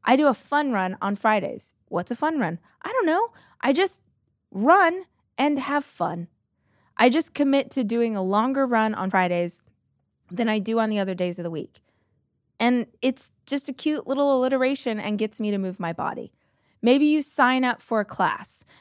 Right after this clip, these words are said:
Maybe you commit with your bestie or your partner or your mama that you're gonna do yoga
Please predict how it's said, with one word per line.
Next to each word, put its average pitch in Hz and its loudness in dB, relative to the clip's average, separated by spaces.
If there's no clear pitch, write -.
Maybe 254 4
you 294 2
commit 254 -2
with 226 -4
your 226 0
bestie 214 -2
or 196 -2
your 185 -2
partner 214 0
or 190 -2
your 180 -4
mama 196 2
that 226 0
you're 247 0
gonna 262 2
do 240 -4
yoga 220 2